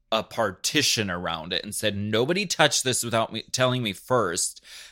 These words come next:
because if y'all break this one, we're not going to have a sewing machine." So she was, she made sure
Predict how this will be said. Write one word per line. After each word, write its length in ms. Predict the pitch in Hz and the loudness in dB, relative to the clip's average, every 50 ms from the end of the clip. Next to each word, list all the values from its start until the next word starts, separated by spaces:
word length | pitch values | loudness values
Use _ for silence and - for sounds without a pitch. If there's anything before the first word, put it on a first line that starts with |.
| _ | _
because 300 | - 127 107 - 139 127 | -6 -4 -2 0 0 0
if 140 | 120 110 95 | 0 0 4
y'all 200 | 113 127 120 135 | 4 6 6 6
break 280 | 135 151 151 147 - - | 6 4 4 4 2 0
this 340 | 107 117 139 147 - - | 0 0 2 2 2 2
one, 380 | 185 208 214 220 226 233 247 233 - - - - | 4 6 6 6 6 4 0 -4 -10 -14 -12 -6
we're 300 | 113 120 139 156 180 185 | 0 2 4 4 4 6
not 180 | 190 185 165 | 4 4 4
going 220 | 143 156 160 156 147 | 4 4 4 4 2
to 60 | 135 | 2
have 240 | 120 135 139 135 123 | 4 4 4 4 4
a 40 | |
sewing 380 | 117 - - 131 117 107 101 98 | 2 2 2 2 2 0 0 -2
machine." 480 | 90 82 - - - 69 67 67 73 87 | -4 -4 -2 -2 -2 -2 -4 -4 -6 -6
So 160 | - 110 110 | -4 -2 0
she 240 | - - - 139 135 | 0 0 2 2 2
was, 220 | 127 107 95 98 76 - 113 | 0 0 -2 -4 -6 -6 -4
she 280 | 110 - - - 123 127 | -2 0 0 0 0 0
made 460 | 123 113 107 110 113 120 131 127 - | 0 -2 0 0 2 2 2 2 0
sure 580 | - - - 123 123 120 110 98 90 87 85 | 0 2 2 2 2 4 4 2 2 0 -2